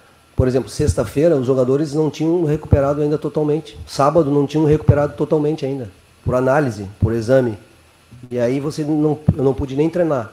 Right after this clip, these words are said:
E, aliás, treinei um time que não fu-, jogou, porque aconteceu a situação do Mendonça, que a toda hora tá acontecendo uma situação. Eu acho que eu consegui repetir uma vez a equipe que foi do jogo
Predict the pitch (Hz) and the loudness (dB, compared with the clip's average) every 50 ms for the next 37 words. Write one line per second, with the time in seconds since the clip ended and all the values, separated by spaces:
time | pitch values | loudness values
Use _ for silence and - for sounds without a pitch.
0 | - 123 127 127 131 139 127 107 - - - 135 127 131 139 147 151 135 - - | -6 -4 -2 0 0 0 -2 -2 -4 -4 -4 0 2 2 2 2 2 0 0 -2
1 | 151 165 175 165 - 175 170 165 - - 175 143 160 165 151 143 143 123 - - | 0 0 0 0 0 0 0 0 0 -2 0 2 2 2 2 0 -4 -6 -6 -12
2 | - - - _ _ _ _ _ _ - 131 - 139 123 - 139 127 143 131 - | -20 -20 -20 _ _ _ _ _ _ -6 -2 0 0 0 0 0 0 0 -2 0
3 | - 143 143 135 131 - 139 117 - 147 143 143 139 147 143 123 131 127 117 - | 0 0 0 0 -2 -4 -6 -4 -2 -2 0 0 2 0 2 0 0 -2 -4 -6
4 | - - - - _ _ _ _ _ _ - 131 120 - 143 139 143 135 131 139 | -12 -20 -20 -20 _ _ _ _ _ _ -6 -6 -2 0 2 4 6 6 6 4
5 | 147 147 - 147 135 135 - 147 131 - 143 135 - - 143 143 147 139 139 135 | 0 0 2 2 2 2 2 -2 -2 0 -2 -2 0 0 0 0 0 0 -2 -4
6 | - - 147 139 - - 131 120 113 101 - 143 123 123 127 - - 143 - 160 | -2 -4 -4 -4 -4 -6 -8 -8 -8 -10 -10 -6 -4 -4 -4 -4 -6 -6 -6 -6
7 | 143 - 135 151 143 156 151 151 135 - - 156 165 180 170 151 143 165 151 139 | -8 -6 -4 -2 -2 -2 -2 -4 -6 -4 -4 -2 0 0 0 0 0 0 -2 -2
8 | 143 135 - 160 165 165 - - - - 160 151 143 143 131 131 139 135 120 113 | -4 -4 -4 -6 -6 -6 -10 -18 -10 -8 -6 -6 -4 -4 -2 0 0 0 -2 -4